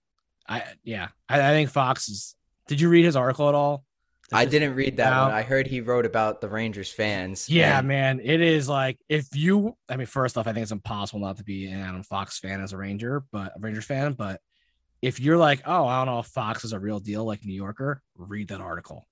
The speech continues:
Speaker 1: Y-, you're ready to run through a brick wall for the guy. Like, <laughs> like, I, like, you're talking about giving the C to Kreider. I was like, "Pff, make Fox the captain for life." Like, this guy is a New, a New Yorker through and through. Um,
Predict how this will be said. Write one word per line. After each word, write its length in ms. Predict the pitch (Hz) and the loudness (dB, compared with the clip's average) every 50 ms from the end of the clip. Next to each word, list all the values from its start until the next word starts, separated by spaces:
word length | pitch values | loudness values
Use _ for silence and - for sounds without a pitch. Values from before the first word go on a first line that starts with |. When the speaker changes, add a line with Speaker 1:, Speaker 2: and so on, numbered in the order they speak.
| _ _ - | _ _ -12
Speaker 1:
Y-, 100 | 120 131 - | -12 -6 0
you're 200 | 151 175 190 190 | 4 6 8 8
ready 180 | 202 208 214 | 8 8 8
to 60 | 190 165 | 6 6
run 220 | 139 147 151 147 | 4 2 2 2
through 160 | - 143 131 | 0 -2 -4
a 40 | 113 | -2
brick 200 | 104 123 113 110 | -4 -6 -8 -6
wall 220 | 107 107 104 101 | -6 -4 -4 -4
for 100 | - - | -6 -8
the 80 | - 90 | -12 -14
guy. 200 | 82 78 69 - - _ | -12 -12 -14 -14 -16 _
Like, 200 | - 101 101 95 - - - - - - - - - - | -12 -10 -10 -12 -14 -18 -20 -20 -20 -20 -20 -20 -20 -20
<laughs> 440 | _ _ _ _ _ _ _ _ | _ _ _ _ _ _ _ _
like, 120 | 160 175 175 | 4 6 8
I, 200 | 180 190 208 175 | 8 8 8 8
like, 140 | 175 180 175 | 8 8 8
you're 80 | 180 170 | 6 6
talking 160 | - 196 175 | 6 8 8
about 120 | 160 143 | 6 6
giving 220 | 139 156 156 143 139 | 6 2 2 2 0
the 80 | 131 | -2
C 300 | - - - 143 135 135 127 | -4 -4 -4 -4 -2 -2 -4
to 80 | 127 | -4
Kreider. 480 | - - - 117 107 117 131 147 160 147 | -6 -6 -4 -4 -2 0 4 4 4 6
I 120 | 127 131 131 | 6 4 4
was 100 | 131 127 | 2 0
like, 160 | 127 120 - | -2 -4 0
"Pff, 140 | - - - - _ _ _ _ _ _ | 2 2 2 0 _ _ _ _ _ _
make 360 | 135 156 165 165 170 160 - | 0 2 2 2 2 0 -2
Fox 320 | - 147 147 147 143 - | -2 0 0 0 0 -2
the 100 | - 147 | -6 -8
captain 380 | 139 147 147 135 135 131 135 127 | -4 -2 0 0 0 -2 -4 -8
for 160 | - - 123 | -6 -4 -4
life." 400 | 117 120 127 131 127 131 - - | 0 2 2 2 2 2 -2 -4
Like, 120 | 110 107 104 | -4 -4 -4
this 140 | 127 123 | -4 -4
guy 220 | - - 131 143 151 | -2 2 2 4 4
is 120 | 151 131 | 4 4
a 60 | 160 | 2
New, 300 | 156 147 139 139 139 143 139 - - - - _ - | 2 2 2 0 0 -2 -4 -6 -14 -20 -18 _ -2
a 100 | 117 123 | 0 2
New 140 | 131 131 131 | 2 2 4
Yorker 320 | 131 139 143 139 143 135 | 4 4 4 4 2 -2
through 260 | 131 - 131 131 127 | -2 -2 -2 -2 0
and 140 | 123 123 117 | -2 -4 -4
through. 420 | 120 123 123 123 123 127 131 - - _ | -4 -2 0 0 0 0 -2 -6 -8 _
Um, 600 | 117 117 117 110 110 107 107 104 98 98 110 127 | -6 -4 -2 -2 -2 -2 -2 -2 -4 -6 -8 -12